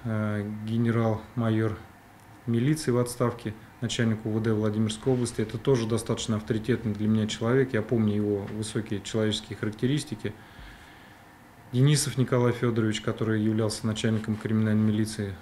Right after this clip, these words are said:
э, У В Д Владимирской области, тоже достаточно хорошо я помню этого человека.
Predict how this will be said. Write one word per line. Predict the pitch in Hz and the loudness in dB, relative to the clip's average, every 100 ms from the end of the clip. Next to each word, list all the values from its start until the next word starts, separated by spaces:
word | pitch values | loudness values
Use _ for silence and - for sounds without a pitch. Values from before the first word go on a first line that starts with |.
| - | -10
э, | 107 101 104 | -8 -6 -4
У | 110 | -2
В | |
Д | 110 | 0
Владимирской | 104 104 104 101 - 110 | 0 0 0 -2 -2 -4
области, | 101 - 110 | -4 -6 -4
тоже | - 117 104 | -2 0 0
достаточно | 107 101 113 107 - 101 | -2 -4 -4 -6 -6 -6
хорошо | - 107 - | -4 -4 -2
я | 107 | -2
помню | 110 107 104 | -2 0 0
этого | 101 104 | -2 -6
человека. | - 107 104 104 101 | -6 -2 0 0 -4